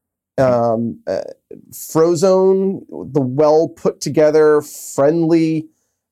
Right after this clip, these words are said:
Speaker 2: African-American hero who's still super cool.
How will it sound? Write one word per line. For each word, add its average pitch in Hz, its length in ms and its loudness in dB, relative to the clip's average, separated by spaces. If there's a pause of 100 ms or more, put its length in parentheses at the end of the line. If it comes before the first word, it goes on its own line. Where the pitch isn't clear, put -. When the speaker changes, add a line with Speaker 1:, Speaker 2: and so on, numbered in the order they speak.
(160)
Speaker 2:
African-American 160 920 -2
hero 180 920 0 (320)
who's 156 320 -2
still 170 460 2
super 220 460 -2
cool. 196 520 0